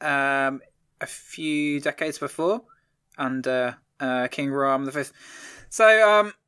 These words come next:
<clears throat> kind of believe that now France has been defeated, it wouldn't be able to, like, offer any serious resistance. Um, so they invaded in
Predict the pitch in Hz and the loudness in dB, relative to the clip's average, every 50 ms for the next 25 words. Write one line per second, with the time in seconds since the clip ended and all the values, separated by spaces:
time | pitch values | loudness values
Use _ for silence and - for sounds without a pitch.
0 | _ _ _ - 240 262 254 226 202 170 131 - _ _ _ _ _ _ _ - | _ _ _ 0 2 2 4 4 2 0 -2 -4 _ _ _ _ _ _ _ 0
1 | - 254 247 220 233 220 208 196 190 180 175 175 175 175 175 170 170 170 - _ | 2 4 4 6 6 6 6 6 4 4 6 6 6 8 6 6 4 0 -8 _
2 | _ _ _ _ _ _ _ _ - - 190 175 147 160 151 139 - - 165 156 | _ _ _ _ _ _ _ _ 0 0 0 0 0 -4 -6 -6 -2 0 0 0
3 | 147 - 151 139 139 143 143 143 139 139 135 - - 135 135 135 110 80 - _ | 0 0 0 0 0 -2 0 0 0 0 0 0 -2 -2 -2 -2 -4 -8 -12 _
4 | _ _ _ _ 143 135 135 123 131 139 135 - - 139 135 135 135 139 127 - | _ _ _ _ -2 -2 -2 0 0 -2 -2 0 0 0 0 0 0 -2 -6 -4
5 | - 139 135 131 127 131 127 - 127 127 120 135 127 - - 117 110 113 110 - | -2 -2 -2 0 -2 -4 -4 -4 -6 -4 -4 -4 -6 -6 -6 -8 -8 -8 -10 -12
6 | - - _ - - - - - - - - - - - _ _ _ _ _ - | -14 -16 _ -20 -20 -20 -20 -20 -20 -20 -20 -20 -20 -20 _ _ _ _ _ -2
7 | 180 185 190 190 190 185 185 190 190 196 - _ _ _ _ _ _ _ _ _ | 0 2 4 4 4 4 2 0 -4 -10 -16 _ _ _ _ _ _ _ _ _
8 | _ _ _ _ _ _ _ _ _ _ _ _ _ _ _ - - 254 262 262 | _ _ _ _ _ _ _ _ _ _ _ _ _ _ _ -2 2 4 4 4
9 | 277 277 285 285 269 240 226 226 233 220 202 202 202 196 185 190 190 185 185 185 | 6 4 4 2 2 2 2 2 4 4 4 4 4 4 4 4 4 4 4 2
10 | 180 180 | 0 -2